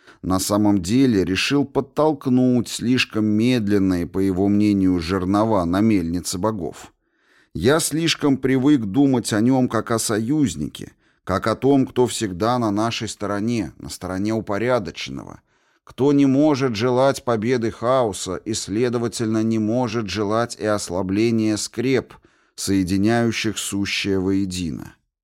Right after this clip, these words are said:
Но так ли это? Разве не говорилось среди моих же сородичей, магов моего поколения,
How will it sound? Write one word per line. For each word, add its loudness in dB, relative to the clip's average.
Но 4
так 2
ли 2
это? -2
Разве 2
не 4
говорилось 2
среди 0
моих 4
же 0
сородичей, 0
магов 0
моего 2
поколения, 0